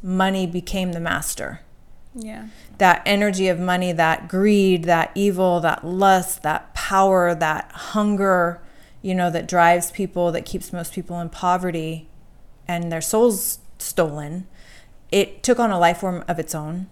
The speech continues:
Speaker 1: So it doesn't actually have a source, whereas, like, it's like that devil energy has a life form of its own. It doesn't have a
Speaker 2: Yeah.
Speaker 1: source. It, that's why it has to feed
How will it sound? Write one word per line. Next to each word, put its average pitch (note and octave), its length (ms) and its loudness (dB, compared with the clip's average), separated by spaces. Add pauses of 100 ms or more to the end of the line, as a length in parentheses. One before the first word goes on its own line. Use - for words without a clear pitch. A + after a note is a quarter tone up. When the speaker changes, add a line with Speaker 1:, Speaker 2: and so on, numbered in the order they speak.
(120)
Speaker 1:
So - 160 -4
it G3 100 -2
doesn't C4 360 4
actually F3 340 -4
have F3 160 -4
a D#3 40 -10
source, E3 640 -6
whereas, F3+ 380 0
like, F3 380 0 (760)
it's D#3 180 0
like G#3 160 4
that F#3+ 180 4
devil F#3+ 240 2
energy F3+ 380 -4
has F3 260 -2
a F3 80 2
life D#3+ 280 -2
form F3 220 -8
of E3 120 -8
its D#3 220 -8
own. E3 280 -8
It E3+ 200 -10
doesn't F#3 240 -2
have F3 200 -6
a A3+ 40 -4
Speaker 2:
Yeah. G#3+ 140 -2
Speaker 1:
source. E3+ 300 -4
It, - 200 -12
that's F3+ 240 0
why G3 120 2
it E3+ 40 0
has F3 160 -8
to F3 80 -10
feed F3+ 400 -6